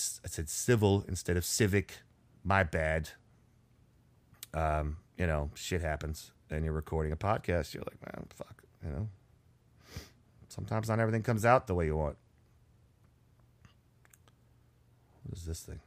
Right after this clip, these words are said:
Two civil rights organizations filed a, a joint brief. <laughs> That sounds funny. A joint brief in federal court supporting a challenge to Alaska's same-sex marriage ban.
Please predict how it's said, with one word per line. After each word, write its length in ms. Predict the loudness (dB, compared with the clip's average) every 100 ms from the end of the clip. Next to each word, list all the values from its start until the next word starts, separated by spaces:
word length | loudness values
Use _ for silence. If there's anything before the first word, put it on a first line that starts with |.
| _ _ _ _
Two 160 | -4 -2
civil 320 | 2 4 6
rights 280 | 6 4 2
organizations 720 | 0 2 2 0 0 -2 -2
filed 260 | -2 0
a, 60 | -2 -8 _ _ _
a 60 | -14
joint 440 | -8 -2 -2 -2
brief. 380 | -4 -2 -2 -6 -14 -4
<laughs> 20 | -2 0 0 0 -4 -6 -4 -4 -2
That 180 | -2 0
sounds 280 | 0 -2 -2
funny. 380 | -6 -4 -4 -8 -16 -20 -20 -6
A 80 | -2
joint 300 | 4 4 4
brief 260 | 4 2 2
in 140 | -2
federal 560 | -2 2 4 6 4 2
court 420 | 0 2 2 0
supporting 420 | -4 0 0 2
a 80 | 0
challenge 480 | 0 2 4 2 0
to 200 | -2 0
Alaska's 500 | 2 2 0 -4 -8
same-sex 640 | -2 -2 -2 -2 -4 -2
marriage 400 | -2 0 -2 -4
ban. 300 | -8 -10 -12